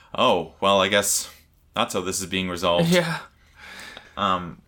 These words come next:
Speaker 1: I think the one thing that bothered me a little about that is, uh, is, like, Jon n-, was never really given the moment where you felt like he was changing his mind.
Speaker 2: Mm.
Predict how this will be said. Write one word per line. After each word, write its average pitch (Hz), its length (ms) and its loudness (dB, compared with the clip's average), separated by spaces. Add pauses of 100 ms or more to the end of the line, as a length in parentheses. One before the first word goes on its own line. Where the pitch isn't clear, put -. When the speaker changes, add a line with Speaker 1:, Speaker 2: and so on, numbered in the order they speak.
(100)
Speaker 1:
I - 60 -8
think 185 140 0
the 185 60 2
one 160 160 2
thing 147 100 -2
that 123 120 2
bothered 123 240 4
me 131 100 -2
a 123 60 2
little 127 180 2
about 120 220 2
that 120 380 2
is, 101 280 -6
uh, 87 320 2 (540)
is, 107 160 -4
like, 95 280 -2
Jon 110 680 0 (460)
n-, 104 220 -6
was 110 200 -4
never 113 260 2
really 127 260 2
given 107 680 -4 (200)
the 104 220 -4
moment 101 680 -2 (560)
where 107 180 -2
you 101 560 -2
felt 98 360 0
like 95 180 2
he 101 100 -8
was 90 140 -4
changing 92 400 -4
his 85 180 -10
mind. 76 480 -4 (160)
Speaker 2:
Mm. 151 320 -6